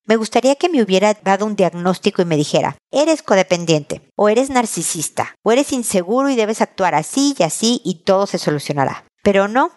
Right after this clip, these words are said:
así no es como al parecer funciona. Un psicólogo nunca te dirá qué hacer ni cómo actuar, y todo es un proceso más lento, y tú controlas qué tan rápido se avanza.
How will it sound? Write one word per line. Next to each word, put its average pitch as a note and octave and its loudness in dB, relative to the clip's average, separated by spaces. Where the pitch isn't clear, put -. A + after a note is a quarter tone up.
así A3+ 0
no G#3+ 2
es G#3 -2
como F#3+ 0
al E3 0
parecer D#3+ -2
funciona. A#3 -4
Un G#3 -2
psicólogo A3 0
nunca A3+ -2
te G#3 0
dirá F3 2
qué F#3 0
hacer F#3+ 0
ni F#3+ -4
cómo F3+ 0
actuar, D3+ -2
y F#3+ -4
todo A#3+ 0
es C4 -4
un A3+ -8
proceso A3 0
más G3 0
lento, G3+ -2
y F#3+ -4
tú A#3+ 0
controlas A#3 0
qué D4+ -2
tan C4+ -4
rápido E3+ 0
se - 0
avanza. C#3 -2